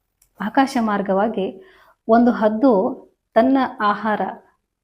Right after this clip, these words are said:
ಕೈ ಒಳಗ ಒಂದು ಇಲಿಯನ್ನ ಹಿಡ್ಕೊಂಡಿರ್ತದ ರೀ. ಅದು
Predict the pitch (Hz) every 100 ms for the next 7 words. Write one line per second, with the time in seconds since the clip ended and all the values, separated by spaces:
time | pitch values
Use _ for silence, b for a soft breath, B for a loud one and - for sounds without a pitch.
0 | _ _ - 254 240 208 196 233 226 B
1 | B B - 208 202 233 233 254 247 220
2 | 208 220 214 208 196 196 269 - b b
3 | b 220